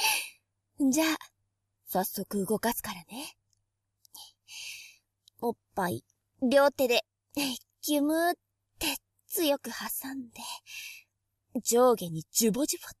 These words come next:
てしてあげる。エッチな音がいっぱいしてる。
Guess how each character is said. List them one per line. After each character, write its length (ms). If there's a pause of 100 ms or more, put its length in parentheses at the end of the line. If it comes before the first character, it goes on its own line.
て 100
し 100
て 100
あ 80
げ 160
る。 80 (2750)
エ 60
ッ 100
チ 140
な 140
音 180
が 100
い 40
っ 100 (100)
ぱ 100
い 40
し 80
て 120
る。 160